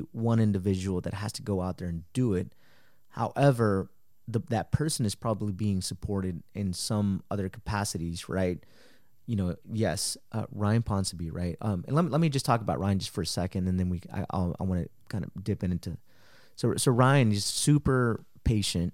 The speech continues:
right? Another thing too that Ryan is, he supports people no matter what, wherever they're at, right? Emotionally, physically, mentally. Um,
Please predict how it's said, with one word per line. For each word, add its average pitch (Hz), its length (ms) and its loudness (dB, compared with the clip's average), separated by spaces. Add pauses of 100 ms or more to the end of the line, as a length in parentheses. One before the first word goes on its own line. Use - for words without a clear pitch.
(160)
right? 87 380 0
Another 151 240 4
thing 165 200 2
too 123 180 0
that 92 160 0
Ryan 98 380 2
is, 98 460 0 (800)
he - 160 2
supports 131 480 2
people 101 460 -2
no 101 180 4
matter 98 280 2
what, 87 300 0
wherever 95 380 -2
they're 80 240 -2
at, 69 260 -4 (180)
right? 90 220 -2
Emotionally, 95 880 0
physically, 90 840 -4 (340)
mentally. 92 640 0 (640)
Um, 98 480 2